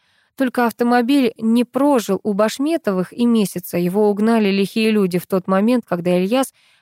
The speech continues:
помогал очередному клиенту оттащить домой только что купленный телевизор.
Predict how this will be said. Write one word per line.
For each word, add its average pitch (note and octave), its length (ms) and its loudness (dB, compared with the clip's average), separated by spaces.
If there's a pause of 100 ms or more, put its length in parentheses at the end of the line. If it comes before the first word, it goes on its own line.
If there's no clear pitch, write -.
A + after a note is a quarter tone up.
помогал D4+ 360 0
очередному B3 480 0
клиенту C4+ 480 0
оттащить G#3 500 -4
домой B3+ 300 0
только A3+ 260 -4
что - 180 -6
купленный G3+ 400 -2
телевизор. F#3+ 600 -6